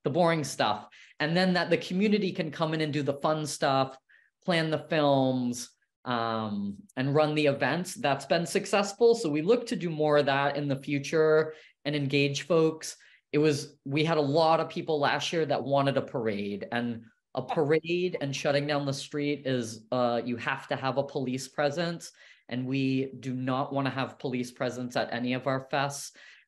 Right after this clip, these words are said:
because there is so much harm that comes from the police,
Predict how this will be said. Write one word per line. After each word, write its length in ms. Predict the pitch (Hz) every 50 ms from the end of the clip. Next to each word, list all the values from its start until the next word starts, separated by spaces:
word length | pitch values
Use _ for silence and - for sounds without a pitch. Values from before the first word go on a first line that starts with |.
| _ -
because 500 | 143 131 135 - 156 143 143 135 120 - - - -
there 260 | - 123 135 143 131 131
is 220 | 131 131 127 -
so 300 | - - - 160 151 147
much 280 | 143 143 143 143 143 -
harm 340 | - 147 135 135 135 139
that 260 | 135 127 123 - - -
comes 280 | - 143 135 131 131
from 280 | - - 143 127 131 135
the 80 | 139
police, 580 | 139 139 - 160 147 156 160 160 160 156 - -